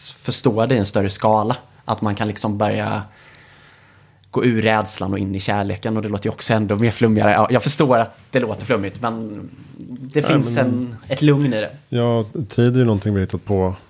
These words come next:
Speaker 2: själva, så att säga. Så att det är väl någon slags mindful approach du var inne på där.
Speaker 1: Ja, och, och framförallt så tror jag det är att om vi leker med att tiden inte är linjär, utan att den händer just nu,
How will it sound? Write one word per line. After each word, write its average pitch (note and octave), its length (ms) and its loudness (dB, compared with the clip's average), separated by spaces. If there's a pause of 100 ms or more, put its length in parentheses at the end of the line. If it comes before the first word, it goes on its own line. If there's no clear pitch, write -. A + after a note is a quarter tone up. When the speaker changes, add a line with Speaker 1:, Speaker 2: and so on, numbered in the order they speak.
(160)
Speaker 2:
själva, G#2+ 460 2
så A2 120 -6
att G2+ 80 -6
säga. F#2+ 260 -10 (480)
Så - 140 -6
att G2+ 200 -6 (680)
det A2 200 2
är A2 60 6
väl B2 140 4
någon A2 140 6
slags - 640 -4 (460)
mindful G2 1000 0 (140)
approach G2+ 580 -4
du F#2+ 280 -4 (240)
var G#2+ 80 2
inne A#2 140 2
på F#2 200 -2
där. G2+ 140 -10 (640)
Speaker 1:
Ja, D3+ 500 2 (600)
och, E3+ 240 -2
och F3 80 -4
framförallt F#3+ 400 2
så F#3 60 -6
tror F#3+ 200 -2
jag F3+ 100 2
det F#3 60 2
är E3 180 4
att C#3+ 260 -2 (1040)
om D3+ 100 -2
vi E3+ 80 4
leker A3 420 0
med D#3+ 160 2
att C#3 100 -4
tiden C3 220 0
inte D3+ 160 0
är G3+ 280 0
linjär, C#3 540 -2
utan C3+ 180 -2
att B2+ 80 -2
den C3+ 80 0
händer A2 300 -4
just A2 380 -4
nu, D#3+ 340 2